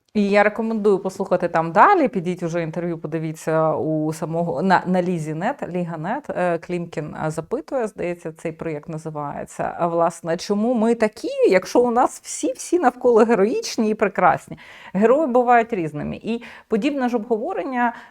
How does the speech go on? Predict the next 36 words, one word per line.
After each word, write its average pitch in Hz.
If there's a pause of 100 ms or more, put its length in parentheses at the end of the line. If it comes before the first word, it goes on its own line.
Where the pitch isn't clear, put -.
звучало 220
в, 180
ну, 277
ви 185
знаєте, 294
я 208
насправді 214
люблю 196
от 139
такі 165
от 160
моменти, 254
коли 185
акцентується 175
от 156
вся 165
увага 165
на 160
строкатості 165
і 160
на 160
тому, 160
що 160
ми 160
цим 160
строкатим 165
килимом 151
і -
далі 151
продовжуємо 151
йти 160 (240)
в 170
бік 165
побудови 160
бази 160 (120)
ґрунту 160